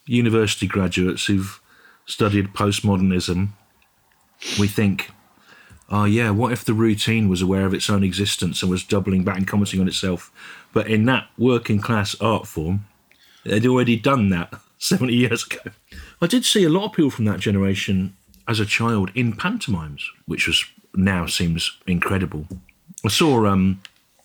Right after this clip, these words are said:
Morecambe and Wise's, uh, I saw the Two Ronnies only tour, live tour. My mum took me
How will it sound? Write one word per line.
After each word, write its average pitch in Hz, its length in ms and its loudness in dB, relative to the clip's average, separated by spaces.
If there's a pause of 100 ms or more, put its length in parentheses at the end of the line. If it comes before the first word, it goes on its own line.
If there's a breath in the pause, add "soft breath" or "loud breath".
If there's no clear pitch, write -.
(340)
Morecambe 104 380 2
and 90 60 4
Wise's, 92 500 0
uh, 82 160 -2
I 104 60 0
saw 127 140 0
the 113 100 0
Two 120 240 2
Ronnies 104 500 0 (300 loud breath)
only 92 320 2
tour, 82 480 -2
live 90 240 0
tour. 90 160 0
My 87 100 4
mum 92 240 4
took - 180 -6
me 85 260 -6